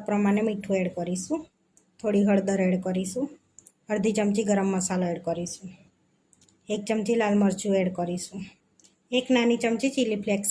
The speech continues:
એડ કરીશું, થોડો મરી પાવડર એડ કરીશું અડધી ચમચી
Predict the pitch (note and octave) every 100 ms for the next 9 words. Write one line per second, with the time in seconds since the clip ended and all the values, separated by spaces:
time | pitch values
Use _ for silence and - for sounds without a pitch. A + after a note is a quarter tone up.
0 | F#3 F3+ F3+ E3+ F3 - _ - F#3 F3+
1 | _ - - A3 A3+ A3 A3 G#3 G3+ G3
2 | F#3+ F#3 F#3 F#3 G3 G3 C4+ A#3 A3+ G#3+
3 | G#3+ G#3 A#3